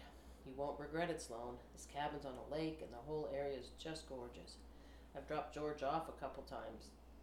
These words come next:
off there a couple times. He has all the conveniences of home, including cell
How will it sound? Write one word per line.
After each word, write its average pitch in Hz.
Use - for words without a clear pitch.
off 170
there 139
a -
couple 147
times. -
He 160
has 147
all 151
the 160
conveniences 151
of 131
home, 127
including 131
cell 156